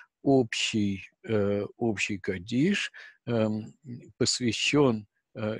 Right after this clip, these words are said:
тем людям, которые погибли в катастрофу,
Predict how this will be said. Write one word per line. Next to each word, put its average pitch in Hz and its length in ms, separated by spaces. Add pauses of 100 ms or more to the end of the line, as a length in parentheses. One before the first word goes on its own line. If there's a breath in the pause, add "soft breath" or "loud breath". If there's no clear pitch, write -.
(100)
тем 110 340
людям, 117 640 (260 soft breath)
которые 123 460
погибли 107 800 (240)
в 104 440 (160)
катастрофу, 160 960